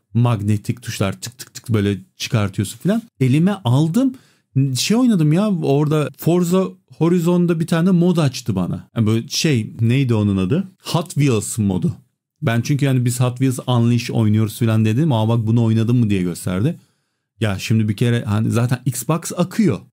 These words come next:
Ama o controller'la çok ayrı bir deneyim de sunuyor size. Ondan dolayı hani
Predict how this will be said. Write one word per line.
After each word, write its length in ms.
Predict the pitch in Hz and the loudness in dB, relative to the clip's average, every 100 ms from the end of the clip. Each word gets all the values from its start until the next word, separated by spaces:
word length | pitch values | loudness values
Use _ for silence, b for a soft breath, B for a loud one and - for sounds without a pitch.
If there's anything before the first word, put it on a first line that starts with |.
| _ | _
Ama 200 | 120 151 | 0 2
o 220 | 175 139 123 | 2 -2 0
controller'la 1000 | 127 123 120 120 123 180 277 233 104 90 120 | 0 2 2 2 2 2 2 2 0 -4 -12
çok 240 | - 180 185 | -2 -2 0
ayrı 380 | 120 117 143 226 | 0 2 2 2
bir 100 | 175 | 2
deneyim 420 | 120 113 160 240 | 2 2 4 4
de 80 | 175 | 2
sunuyor 340 | - 107 90 | 0 0 0
size. 340 | 85 - 92 87 b b b b | -4 -6 -6 -6 b b b b
Ondan 420 | - 208 254 302 269 | -2 2 2 2 2
dolayı 220 | 202 208 | 2 2
hani 360 | 202 175 151 | 2 2 0